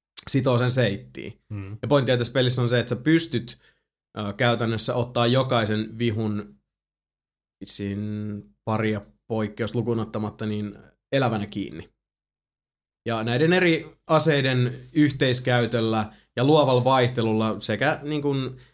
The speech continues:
Speaker 1: suunnitelmallisesti että kesken tulitaistelun, niin sulla on hyvin, hyvin paljon mahdollisuuksia, miten operoida. Siinä on vähän hiiviskelyäkin mukana.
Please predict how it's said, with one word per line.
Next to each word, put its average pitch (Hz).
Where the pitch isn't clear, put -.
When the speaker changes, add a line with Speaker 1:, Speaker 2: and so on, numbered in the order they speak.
Speaker 1:
suunnitelmallisesti 120
että 110
kesken 120
tulitaistelun, 101
niin 101
sulla 123
on 123
hyvin, 160
hyvin 143
paljon 110
mahdollisuuksia, 104
miten 101
operoida. 95
Siinä 101
on 98
vähän 190
hiiviskelyäkin 151
mukana. 147